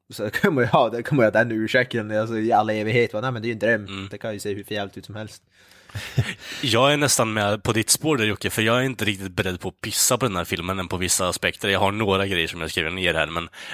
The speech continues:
Speaker 2: det är mer, alltså, ho-, hockeyslock-stuk på det så att det blir underhållande.
Speaker 1: Mm.
Speaker 2: Eh,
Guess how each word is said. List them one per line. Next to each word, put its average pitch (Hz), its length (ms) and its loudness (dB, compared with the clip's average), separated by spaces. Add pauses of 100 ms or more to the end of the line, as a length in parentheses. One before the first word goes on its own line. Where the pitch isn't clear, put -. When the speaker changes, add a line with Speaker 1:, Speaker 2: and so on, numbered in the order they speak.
Speaker 2:
det 110 180 -2
är 117 140 2
mer, 104 300 -2 (280)
alltså, 92 340 2 (880)
ho-, 139 100 -4 (120)
hockeyslock-stuk - 1900 0
på 87 120 -6
det - 60 -10
så - 80 -4
att 90 60 -10
det 98 80 -4
blir 85 180 -2
underhållande. 90 880 -2 (160)
Speaker 1:
Mm. 107 300 -10
Speaker 2:
Eh, 92 80 0